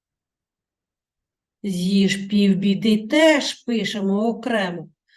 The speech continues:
Можемо замінити половина біди. Знайко розуміє з півслова,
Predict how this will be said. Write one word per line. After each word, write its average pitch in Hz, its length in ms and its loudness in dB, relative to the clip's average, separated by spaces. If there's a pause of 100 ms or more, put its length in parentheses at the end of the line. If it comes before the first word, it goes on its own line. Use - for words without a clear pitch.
(160)
Можемо 269 460 0
замінити 262 680 0
половина 233 1000 -4
біди. 160 640 -14 (1500)
Знайко 381 800 4
розуміє 294 760 6
з - 120 -6
півслова, 254 920 0